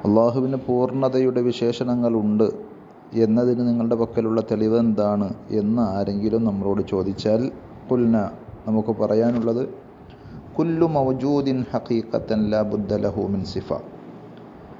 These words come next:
ഉണ്മയുള്ള അഥവാ നിലവിലുള്ള ഏതൊന്നിൻ്റെയും അവസ്ഥ അതിനൊരു വിശേഷണമുണ്ടാകണം എന്നതാണ്. ഉള്ളതാണോ, അതിനൊരു വിശേഷണമുണ്ട്. فإما أن تكون صفة كمال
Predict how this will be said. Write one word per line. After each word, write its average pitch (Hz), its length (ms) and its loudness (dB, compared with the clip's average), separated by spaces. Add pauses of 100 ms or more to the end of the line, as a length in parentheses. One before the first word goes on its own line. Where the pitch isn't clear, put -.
(540)
ഉണ്മയുള്ള 123 680 4 (640)
അഥവാ 113 320 0
നിലവിലുള്ള 117 680 2 (360)
ഏതൊന്നിൻ്റെയും 110 1120 0 (220)
അവസ്ഥ 101 420 -2 (540)
അതിനൊരു 120 400 0
വിശേഷണമുണ്ടാകണം 113 1300 0
എന്നതാണ്. 95 380 -4 (760)
ഉള്ളതാണോ, 120 680 4 (280)
അതിനൊരു 110 340 -2
വിശേഷണമുണ്ട്. 98 840 -6 (800)
فإما 123 460 4
أن 117 140 0
تكون 120 500 0
صفة 117 480 -2
كمال 107 540 2